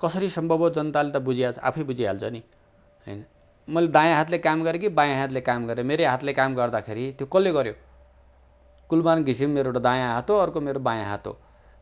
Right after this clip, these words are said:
भन्दा मेरा दायाँ र बायाँ हातले गरेका काम भनेको कसले गरेको? त्यो मैले प्रचार गर्नुपर्ने, भन्नुपर्ने, मलाई जस माग्नुपर्ने विषय होइन, त्यो जरुरी पनि छैन। यो, यो कुरा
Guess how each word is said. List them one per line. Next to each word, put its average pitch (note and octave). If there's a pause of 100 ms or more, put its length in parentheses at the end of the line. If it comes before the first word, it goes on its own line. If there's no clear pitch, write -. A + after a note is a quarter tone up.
भन्दा A#2+ (380)
मेरा F3+
दायाँ D#3
र E3+
बायाँ D3
हातले C#3+
गरेका C#3
काम C#3
भनेको A#2+
कसले F#3+
गरेको? B2 (400)
त्यो E3+
मैले E3
प्रचार C#3+
गर्नुपर्ने, C#3 (160)
भन्नुपर्ने, C3+
मलाई B2+
जस B2+
माग्नुपर्ने C3
विषय B2
होइन, G#2 (1080)
त्यो C3+
जरुरी C#3+
पनि G3
छैन। A2+ (1300)
यो, D3
यो D#3+
कुरा C3